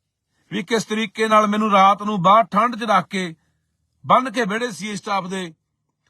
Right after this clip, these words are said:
ਉੱਤੇ ਠੰਡਾ ਪਾਣੀ ਪਾਉਂਦੇ ਰਹੇ ਬਰਫ਼ ਵਾਲਾ, ਤੇ ਨੰਗਾ ਕਰਕੇ ਮੇਰੀ ਵੀਡੀਓ ਬਣਾ ਕੇ, ਮੁੱਖ ਮੰਤਰੀ ਸਾਹਿਬ ਕਹਿ ਰਹੇ ਸੀਗੇ ਕਿ ਇਹਦੀ ਵੀਡੀਓ ਬਣਾ ਕੇ ਨੰਗਾ ਕਰਕੇ ਇਹਦੀ ਕੁੱਟਦੇ, ਇਹਦੀ, ਇਹਦੇ ਪਾਣੀ ਪਾਉਂਦੇ, ਇਹਦੀ ਮੈਨੂੰ ਭੇਜੋ।"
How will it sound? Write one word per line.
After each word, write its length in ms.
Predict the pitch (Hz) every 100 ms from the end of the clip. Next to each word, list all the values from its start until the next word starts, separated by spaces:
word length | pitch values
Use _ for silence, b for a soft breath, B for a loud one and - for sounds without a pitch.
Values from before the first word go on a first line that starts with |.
| -
ਉੱਤੇ 180 | 180 214
ਠੰਡਾ 280 | 208 233 254
ਪਾਣੀ 300 | 233 214 208
ਪਾਉਂਦੇ 280 | 214 202
ਰਹੇ 140 | 202 196
ਬਰਫ਼ 260 | 190 175
ਵਾਲਾ, 300 | 185 175 170 - _ _ _ _ _
ਤੇ 80 | 196
ਨੰਗਾ 400 | 196 202 196 233
ਕਰਕੇ 580 | 233 220 - 220 208 185 _ _ -
ਮੇਰੀ 220 | 180 220
ਵੀਡੀਓ 400 | 180 185 214 247
ਬਣਾ 280 | 233 226 214
ਕੇ, 340 | - 208 196 185 _ _ -
ਮੁੱਖ 200 | 202 -
ਮੰਤਰੀ 320 | 220 220 220
ਸਾਹਿਬ 280 | 175 220 208
ਕਹਿ 160 | 226 233
ਰਹੇ 140 | 220
ਸੀਗੇ 420 | 180 233 226 196 - _ _ _
ਕਿ 80 | 190
ਇਹਦੀ 220 | 226 240
ਵੀਡੀਓ 360 | 175 202 233 233
ਬਣਾ 260 | 220 220
ਕੇ 140 | 190 220
ਨੰਗਾ 340 | 196 196 220
ਕਰਕੇ 340 | 220 208 -
ਇਹਦੀ 120 | 220 196
ਕੁੱਟਦੇ, 400 | 226 214 220 226
ਇਹਦੀ, 300 | 214 196 151 _ _ _ _ _ _ _ 180
ਇਹਦੇ 140 | 220
ਪਾਣੀ 400 | - 226 233 254
ਪਾਉਂਦੇ, 300 | 254 233 226
ਇਹਦੀ 140 | 220
ਮੈਨੂੰ 220 | 208 202 202
ਭੇਜੋ।" 380 | 214 160 135